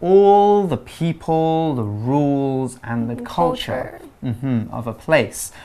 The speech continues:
Speaker 1: Or even we could say society to mean the whole world in general.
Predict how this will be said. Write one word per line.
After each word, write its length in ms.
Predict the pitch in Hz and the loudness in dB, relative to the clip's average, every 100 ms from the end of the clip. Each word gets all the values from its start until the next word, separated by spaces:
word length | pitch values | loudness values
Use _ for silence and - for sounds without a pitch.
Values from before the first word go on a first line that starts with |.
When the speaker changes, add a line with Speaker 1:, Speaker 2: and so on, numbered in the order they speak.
| - | -14
Speaker 1:
Or 200 | - 143 - | -6 -4 2
even 320 | 214 240 131 | 4 6 4
we 80 | 120 | 2
could 160 | 131 | -2
say 160 | - 110 | -4 -6
society 640 | - 120 117 107 110 120 | -6 -4 0 0 0 -6
to 140 | 117 117 | -6 -4
mean 220 | 117 117 | -4 -4
the 200 | - - | -6 -6
whole 260 | 143 143 | -2 -2
world 320 | 135 123 117 117 | -2 -2 -2 -6
in 160 | 113 | -6
general. 500 | 113 120 110 85 - | -4 -4 -4 -8 -12